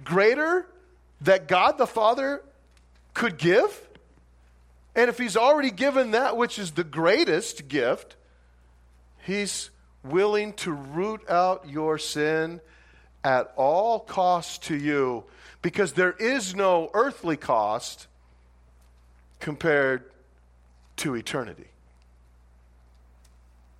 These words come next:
Uh, uh, listen to my words carefully. God doesn't care if you lose your job.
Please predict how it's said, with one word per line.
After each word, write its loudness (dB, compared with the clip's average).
Uh, -8
uh, -4
listen -2
to -6
my 0
words -2
carefully. -4
God 0
doesn't -4
care -2
if -4
you -8
lose -4
your -8
job. -4